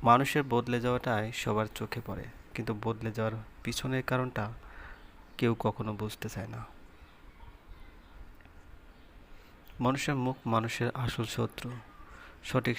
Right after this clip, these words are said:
সময় সঠিক কথা বলবেন, অযথা কথা বললে আপনি বিপদে পড়বেন। মুখটা নিজের কন্ট্রোলে রাখতে শিখুন।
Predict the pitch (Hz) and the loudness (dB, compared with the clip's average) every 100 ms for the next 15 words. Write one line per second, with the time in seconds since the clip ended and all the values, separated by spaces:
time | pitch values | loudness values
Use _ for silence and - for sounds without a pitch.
0 | - 120 113 - 117 113 - 113 117 113 | 0 2 0 0 0 -2 -2 0 0 2
1 | 113 110 135 135 - - - - 113 110 | 0 2 -4 -6 -14 -20 -20 2 2 4
2 | 110 113 - 110 110 113 120 107 113 - | 2 0 0 0 2 0 0 0 -2 -10
3 | - - - 110 - 214 110 - 196 104 | -20 -12 -2 0 0 -2 -2 -2 -4 -2
4 | 95 - 107 113 - - - 110 104 - | -6 -8 -10 -12 -14 -16 -8 -6 -6 -2
5 | 110 107 104 107 - 107 104 104 107 113 | -2 0 -2 -2 0 -2 -2 -2 -4 -4
6 | - 117 - 113 | -8 -8 -6 -8